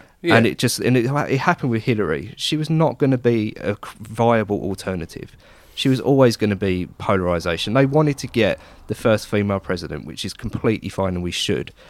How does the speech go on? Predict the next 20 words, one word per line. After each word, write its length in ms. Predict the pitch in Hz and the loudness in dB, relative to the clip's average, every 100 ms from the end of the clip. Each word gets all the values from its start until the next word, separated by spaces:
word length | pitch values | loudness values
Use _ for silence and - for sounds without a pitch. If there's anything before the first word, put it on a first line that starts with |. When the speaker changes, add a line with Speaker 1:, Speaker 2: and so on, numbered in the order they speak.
| - - _ _ _ | -20 -20 _ _ _
Speaker 2:
But 160 | - 117 | -2 0
she 160 | - 135 | 0 0
was 160 | 135 | 0
not 240 | 135 143 87 | 2 2 0
a 40 | |
popular 480 | - 131 - 120 110 | 0 -2 0 -2 -6
candidate. 640 | - 151 143 92 62 - | -4 -4 -2 -6 -10 -2
Speaker 1:
Mm. 180 | 156 113 | 0 0
Speaker 2:
So 140 | - | -2
they, 160 | 127 120 - - | -4 -4 -6 -2
they 100 | 135 | 2
shot 320 | - - - | 2 4 2
themselves 400 | 135 131 120 110 | 2 4 4 2
in 60 | |
the 60 | 113 | -2
foot 360 | - 123 92 - | 0 2 2 0
by 120 | 101 | -4
pushing 500 | - 117 - 107 104 | -2 -2 -2 -4 -6
for 180 | - 104 | -8 -2
that 400 | 107 87 52 | 0 0 -4